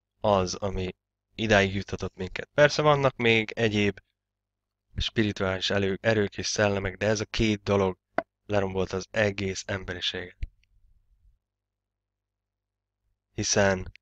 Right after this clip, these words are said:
azt gondolom, nem kell senkinek bemutatni, hogy a bujaság és a szexualitás hogy, ö, hogy rombolja, hiszen az egyáltalán nem fér meg a mindenhatóval. Nem véletlen, hogy az első, amit mondott Saul Pál,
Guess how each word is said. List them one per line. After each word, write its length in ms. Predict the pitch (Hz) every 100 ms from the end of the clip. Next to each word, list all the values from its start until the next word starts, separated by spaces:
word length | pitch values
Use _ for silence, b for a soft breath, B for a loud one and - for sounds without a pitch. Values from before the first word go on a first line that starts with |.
| _ _ _ _ _ _ _ _ _ _ _
azt 200 | 113 -
gondolom, 360 | 139 120 107 104
nem 200 | 110 104
kell 120 | 104
senkinek 500 | - 120 104 101 95
bemutatni, 420 | 101 95 - -
hogy 120 | 92
a 60 | 98
bujaság 480 | - 101 95 101 92
és 140 | -
a 40 |
szexualitás 720 | - 107 98 - 92 - 92 -
hogy, 300 | 107 95 92
ö, 140 | 92 95 _ _ _ _ _ _ -
hogy 200 | - 104
rombolja, 440 | 98 98 95 95 92
hiszen 360 | 98 - 98
az 240 | 87 101 -
egyáltalán 840 | 113 110 - 104 98 - 104 95
nem 220 | 95 95 92
fér 240 | - 95
meg 180 | 92 92
a 40 |
mindenhatóval. 840 | 90 90 90 87 - 87 87 - - - - - - - - _ _
Nem 180 | 113 113
véletlen, 460 | 123 120 117 117
hogy 120 | 113
az 120 | 107 110
első, 440 | 117 113 - 117
amit 220 | 107 104
mondott 360 | 110 107 104 98
Saul 460 | - 110 107 110 -
Pál, 360 | - 101 98